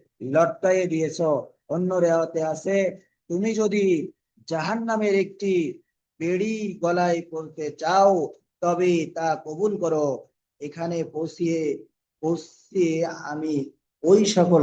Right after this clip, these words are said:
হজ-, হাফেজদের খেদমতে অত্যন্ত আদবের সহিত আরজ করতে চাই,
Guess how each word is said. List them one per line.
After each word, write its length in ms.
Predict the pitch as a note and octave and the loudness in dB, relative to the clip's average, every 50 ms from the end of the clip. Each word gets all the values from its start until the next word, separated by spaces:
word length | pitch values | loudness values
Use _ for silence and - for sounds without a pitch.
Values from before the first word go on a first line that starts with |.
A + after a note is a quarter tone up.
| C#3+ | 6
হজ-, 260 | C#3+ D3 D3 D#3 D3 C#3+ C3+ | 4 4 4 2 0 0 -2
হাফেজদের 520 | C#3+ C#3 - F#3 F3+ E3 D3+ - E3 D#3 D3 - - | -4 -2 2 4 4 4 4 4 4 4 4 2 -2
খেদমতে 440 | D#3 D3+ D3 D3+ D#3+ D#3 D3+ D#3+ D3+ C#3+ - - - - _ _ | -6 -6 -6 -4 -6 -4 -2 2 2 2 2 2 -4 -14 _ _
অত্যন্ত 500 | - - - _ - F#3+ G3+ G3+ - - | -18 -18 -4 _ 4 4 4 4 4 4
আদবের 420 | F3 E3 D#3+ D3+ D#3 D3+ D3 D3+ | 6 6 8 6 6 4 4 2
সহিত 340 | C#3+ - - D3 D3+ D3 - | 0 -2 -2 0 0 0 0
আরজ 400 | - D3 C#3+ C#3+ C#3 D3+ D#3+ D#3 - | -2 -4 -2 -2 0 0 0 0 -2
করতে 280 | - - C3 - - C3+ A2+ | -6 -8 -10 -8 -8 -10 -10
চাই, 320 | - C3 B2+ B2 A#2 G#2 | -4 -2 0 2 2 0